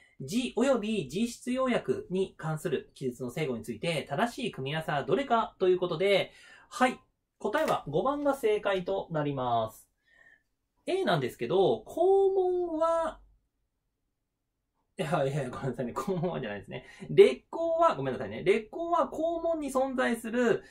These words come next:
えー、細かい、えー、血管群が部分的に、えー、拡張し、肛門内にイボ状のということで、これイボ痔の話をしてるんですが、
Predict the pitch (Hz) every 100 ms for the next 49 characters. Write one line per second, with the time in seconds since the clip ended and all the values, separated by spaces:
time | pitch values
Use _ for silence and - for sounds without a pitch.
0 | - - 156 156 214 233 262 269 247 135
1 | - 156 127 110 110 - 175 165 - 220
2 | 220 175 117 104 95 95 151 196 - -
3 | - 147 202 262 254 247 - 208 202 185
4 | - 127 120 135 131 - 131 117 123 113
5 | 202 208 214 185 113 117 196 277 349 339
6 | 320 320 311 311 311 311 254 214 190 220
7 | - 220 - 208 254 370 381 381 269 220
8 | 175 139 160 156 160 170 131 110 - 127
9 | 135 110 117 127 170 147